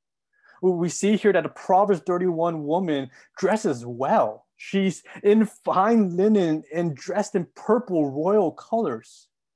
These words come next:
And so there's nothing wrong, again, with having nice things. But we have to remember where her identity is. Her identity is found in her strength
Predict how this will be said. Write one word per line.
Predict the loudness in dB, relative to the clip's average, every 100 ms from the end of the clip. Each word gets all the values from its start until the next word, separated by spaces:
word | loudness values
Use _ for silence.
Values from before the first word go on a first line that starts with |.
| _ _
And | -8 -4 0
so | 0
there's | 0 2
nothing | 2 4 2
wrong, | 2 0 0
again, | 0 0
with | 0 0
having | 0 2 0
nice | -2 -4 -8
things. | -6 -4 -4 -6 -12 _ _ _ _ -20 -14 -2
But | 0 0 -8 _
we | 0
have | 0 2
to |
remember | 2 2 4 2
where | 4 2
her | 2 2
identity | 2 -2 -4 -2 -2 -4 -2
is. | -2 -4 -8 _ _ _ _ _ _
Her | 0
identity | 0 0 -2 -2 -2 0 -2
is | -2 -4 -12 -20 -12
found | -8 -4 -2 -2 -4
in | -6
her | -6
strength | -6 -12 -18 -12 -6 -4 -4 -8